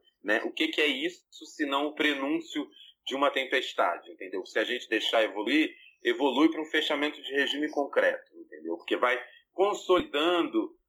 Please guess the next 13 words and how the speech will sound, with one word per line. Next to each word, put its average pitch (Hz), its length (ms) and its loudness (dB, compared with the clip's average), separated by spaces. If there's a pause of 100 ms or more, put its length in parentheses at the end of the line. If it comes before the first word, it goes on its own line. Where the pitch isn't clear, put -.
ideias, 123 920 2 (280)
é, 98 480 -2 (100)
de, 127 300 -10
de, - 340 -10
de 156 120 0
ausência 175 480 2
de 165 60 2
autonomia. 175 680 4
Você 104 280 -4
não 175 100 2
decide 170 260 4
nada 131 340 4
aqui. 143 280 -8